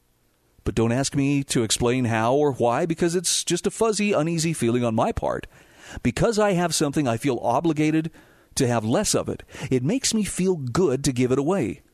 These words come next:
because doing so expunges me of the sin of not ha-, of having it, rather, in the first place.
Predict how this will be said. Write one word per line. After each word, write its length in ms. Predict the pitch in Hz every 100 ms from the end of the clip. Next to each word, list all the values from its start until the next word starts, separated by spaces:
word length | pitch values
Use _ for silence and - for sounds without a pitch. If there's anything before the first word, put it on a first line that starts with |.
| _ _ -
because 260 | 127 120
doing 280 | - 226 214
so 220 | - 165
expunges 640 | 139 - - 196 185 165
me 120 | 139 143
of 100 | 127
the 100 | 123
sin 320 | - 214 127
of 80 | 127
not 220 | 117 120
ha-, 160 | 117
of 220 | 120 131 120
having 320 | 139 170 151
it, 80 | 120
rather, 260 | 110 120
in 60 | 147
the 80 | 151
first 240 | 269 -
place. 320 | 101 71 -